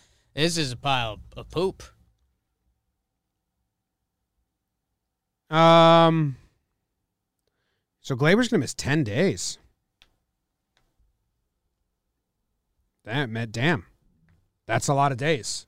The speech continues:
Speaker 1: It's a lot of days. Andujar, Wade.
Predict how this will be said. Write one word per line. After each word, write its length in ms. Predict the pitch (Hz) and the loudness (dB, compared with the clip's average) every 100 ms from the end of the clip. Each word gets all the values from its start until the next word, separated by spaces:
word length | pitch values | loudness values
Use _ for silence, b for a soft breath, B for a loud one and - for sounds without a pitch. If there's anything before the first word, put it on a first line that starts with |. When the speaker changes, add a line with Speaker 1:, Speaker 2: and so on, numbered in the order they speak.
| _ | _
Speaker 1:
It's 100 | - | -12
a 60 | |
lot 280 | 110 110 120 | -6 -2 -2
of 80 | 131 | -2
days. 580 | 139 175 196 170 - - _ _ _ _ _ _ _ - | -2 -2 -2 -8 -14 -20 _ _ _ _ _ _ _ -8
Andujar, 580 | 117 127 135 139 143 147 | -4 0 2 4 4 4
Wade. 440 | 170 180 160 139 | 2 2 0 -2